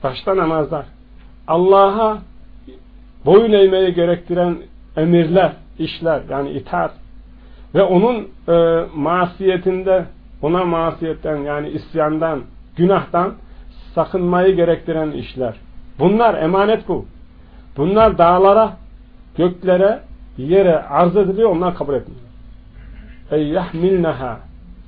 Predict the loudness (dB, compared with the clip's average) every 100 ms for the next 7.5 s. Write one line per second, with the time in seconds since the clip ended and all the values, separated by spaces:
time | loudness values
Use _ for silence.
0 | -20 -20 -8 -4 0 2 2 2 2 0
1 | -2 -2 0 -2 -4 -4 -4 -10 -20 -6
2 | -4 0 0 2 2 0 0 0 2 2
3 | 2 2 2 -4 -14 -6 -4 -4 -2 -4
4 | -2 -2 -2 -2 -4 -8 -8 -8 -12 -18
5 | -20 -20 -20 -20 -20 -20 -20 -20 -20 -14
6 | -8 -8 -4 -2 0 -2 -2 -4 -6 -8
7 | -10 -12 -8 -8